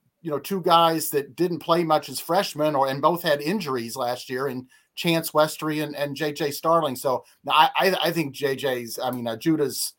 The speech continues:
return is, is just a big boost for Syracuse. You're talking about lineups and rotations. I kinda wanna go a different angle than that right now.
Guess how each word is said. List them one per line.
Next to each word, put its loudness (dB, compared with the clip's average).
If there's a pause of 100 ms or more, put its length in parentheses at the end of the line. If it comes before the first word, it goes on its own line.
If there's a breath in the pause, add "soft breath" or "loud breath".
(220)
return 0
is, -8
is -8
just -8
a -8 (200)
big -2
boost -6
for -10
Syracuse. -10 (800)
You're -8
talking 4
about 4
lineups 2
and -4
rotations. -2
I -6
kinda 0
wanna 2
go 2
a 2
different -2
angle 0
than -2
that 0
right -4
now. -2